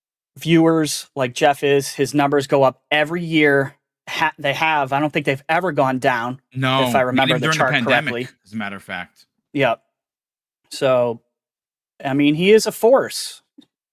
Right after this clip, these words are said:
Speaker 1: Unfortunately, he's a little bit of a one-sided force, and I think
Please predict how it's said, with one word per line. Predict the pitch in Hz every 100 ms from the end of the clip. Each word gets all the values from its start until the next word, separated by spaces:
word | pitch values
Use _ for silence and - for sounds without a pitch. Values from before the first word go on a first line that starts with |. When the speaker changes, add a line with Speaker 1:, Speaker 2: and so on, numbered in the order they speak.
| - _ _
Speaker 1:
Unfortunately, | 131 - 180 180 - 165 160 151 139 139 _ _ _ -
he's | 139 127 - - _ _ -
a |
little | 131 151 147
bit | 147 143 143
of | 139 131
a |
one-sided | 135 156 139 - 165 139 123
force, | - 120 107 - - _ _
and | 135
I | 135
think | 151 139 -